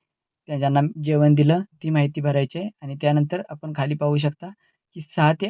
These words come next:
आठसाठी सुद्धा आपल्याला खाली माहिती भरता येते.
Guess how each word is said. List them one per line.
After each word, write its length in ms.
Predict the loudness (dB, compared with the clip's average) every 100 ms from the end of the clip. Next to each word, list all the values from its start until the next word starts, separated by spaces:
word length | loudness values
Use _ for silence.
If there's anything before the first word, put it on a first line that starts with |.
| -2
आठसाठी 480 | -2 0 -2 -2
सुद्धा 300 | -2 2 4 4 0 _ _ _ _ _ _ -18
आपल्याला 280 | -6 -2 0
खाली 180 | 2 4
माहिती 320 | 4 2 0
भरता 280 | -4 -4 -4
येते. 360 | -6 -4 -4